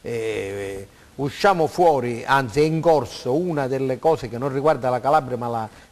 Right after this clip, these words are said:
civilissima Lombardia, in cui è stato arrestato il vicepresidente della regione con sospetti, sospetti al momento,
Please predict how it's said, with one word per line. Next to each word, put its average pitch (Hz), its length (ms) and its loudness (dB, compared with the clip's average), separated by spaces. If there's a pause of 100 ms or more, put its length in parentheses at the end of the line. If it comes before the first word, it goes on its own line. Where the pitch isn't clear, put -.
civilissima 139 640 -4
Lombardia, 117 760 -4 (420)
in 147 160 -2
cui 196 120 6
è - 20 6
stato 143 220 -2
arrestato 139 360 -2
il 131 60 -8
vicepresidente 139 600 -4
della 127 220 -2
regione 131 460 0
con 139 280 -4
sospetti, - 880 -2 (400)
sospetti 127 680 -4
al 113 120 -4
momento, 110 520 -10